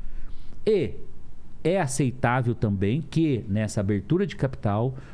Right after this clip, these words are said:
os sócios queiram vender um pedaço da empresa com o dinheiro que vá para o bolso deles.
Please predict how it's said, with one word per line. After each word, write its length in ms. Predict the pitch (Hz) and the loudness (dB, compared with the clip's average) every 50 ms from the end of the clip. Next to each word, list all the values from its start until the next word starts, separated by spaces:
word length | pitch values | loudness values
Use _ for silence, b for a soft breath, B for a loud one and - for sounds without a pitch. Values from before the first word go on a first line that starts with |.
| B B | B B
os 160 | - 196 190 - | -2 -2 -2 -2
sócios 500 | - - 160 151 160 151 - 180 - - | -2 0 0 0 0 -2 -2 -4 -4 -2
queiram 300 | - 165 165 175 185 175 | 0 0 2 2 2 0
vender 380 | 151 170 160 151 156 170 175 | 0 0 0 2 2 2 0
um 100 | 175 170 | 0 -2
pedaço 720 | - - - 180 160 131 127 147 170 196 233 214 - - 180 | -2 0 0 0 0 2 2 2 2 2 0 0 0 0 0
da 120 | 135 135 | 2 2
empresa 640 | 127 110 - - 143 180 190 156 107 104 104 90 B B B B B B B - - - | 2 0 0 2 2 2 2 2 0 0 -2 -2 B B B B B B B -18 -16 -8
com 180 | - - 170 190 | -2 -2 0 0
o 40 | 214 | 0
dinheiro 360 | 165 143 165 175 185 202 208 | 0 0 0 2 2 2 0
que 140 | 208 - 185 | 0 0 0
vá 180 | 135 151 180 185 | 0 0 0 -2
para 200 | 180 - 190 208 | 0 0 0 2
o 20 | 208 | 2
bolso 460 | 160 139 180 220 233 185 - - 123 | 2 2 2 2 2 0 0 0 0
deles. 640 | 107 101 101 95 90 80 85 78 - - - - | 0 2 2 2 2 0 -2 -2 -4 -10 -18 -18